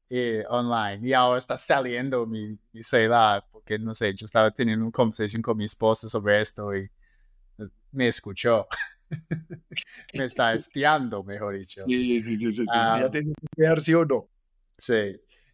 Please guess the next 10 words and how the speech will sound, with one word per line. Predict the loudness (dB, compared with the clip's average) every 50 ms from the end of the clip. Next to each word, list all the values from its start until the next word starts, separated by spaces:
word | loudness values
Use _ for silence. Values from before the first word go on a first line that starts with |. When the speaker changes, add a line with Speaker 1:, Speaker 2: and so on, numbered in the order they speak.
| _ _ _ _ _ -6
Speaker 1:
Y, | -2 0 2 2 2 2 2 0 -2 -4 -6 -6 -2 2
y | 4
otro, | 4 4 4 4 4 4 4 4 4
obviamente, | 2 0 -4 -6 -4 -2 -2 -2
es | -2 -4 -6
con | -8 -6 -6 -4
nuestro | -6 -6 -6 -8 -6
cuerpo. | -2 2 2 4 2 2 0 -6 -8 -8 -8
Entonces, | -8 -8 -8 -8 -8 -6 -4 -4 -2 -2 -4 -6 -6 -8 -8 -10 -10 -12 -6
¿qué, | -2 0 2 4 4 4 4 4 4 2 0 -2 -8 _